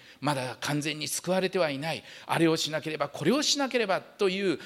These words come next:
そういう一つのことを主張する人たちがいたんですね。パウロはそれに対してとても心を痛めていました。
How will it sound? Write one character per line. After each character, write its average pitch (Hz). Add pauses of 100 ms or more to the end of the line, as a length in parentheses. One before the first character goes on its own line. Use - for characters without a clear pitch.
(180)
そ 277
う 269
い 262
う 247
一 -
つ -
の 147
こ 135
と 123
を 135
主 -
張 233
す 220
る 208
人 202
た 190
ち -
が 147
い 139
た 151
ん 131
で 107
す -
ね。 131 (840)
パ 170
ウ 139
ロ 135
は 123
そ -
れ 139
に 139
対 143
し -
て 131 (260)
と -
て 185
も 208
心 233
を 185
痛 175
め 190
て 120
い 107
ま 107
し -
た。 -